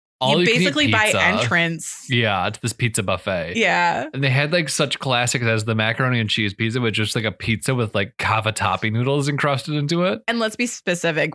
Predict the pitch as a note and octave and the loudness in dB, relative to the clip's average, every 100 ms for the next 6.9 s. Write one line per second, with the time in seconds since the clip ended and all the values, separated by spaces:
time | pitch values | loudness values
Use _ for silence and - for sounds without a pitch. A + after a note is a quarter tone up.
0 | _ G#3 G#3 A3+ G#3+ A3 A3 F#3 E3+ E3+ | _ -2 0 -2 -2 -2 0 -2 0 0
1 | E3 D3 - - F3+ - F#3 F#3+ F#3 E3+ | -2 -4 -8 -6 -4 0 0 2 2 2
2 | D#3+ E3 F3 D3+ D3 C3+ C#3+ D#3 - F3 | 2 0 0 0 2 0 -2 -4 -6 -4
3 | F#3 D#3 E3+ - E3+ E3 - F#3 D#3+ D3+ | -2 -4 -4 0 2 2 -2 -4 -2 -2
4 | D#3 D3+ D3 - - E3 D#3+ D#3+ D#3+ D3+ | 0 0 0 -2 -4 -2 -2 -2 -2 -2
5 | D3+ C3+ G#2 C3 C#3+ D3 C#3 - C#3+ C3+ | -2 -2 -2 -2 -2 -2 -2 -4 -2 0
6 | A3 A3+ F3 B2+ D3 G#2 - - A#3+ | 2 2 2 2 2 2 2 2 0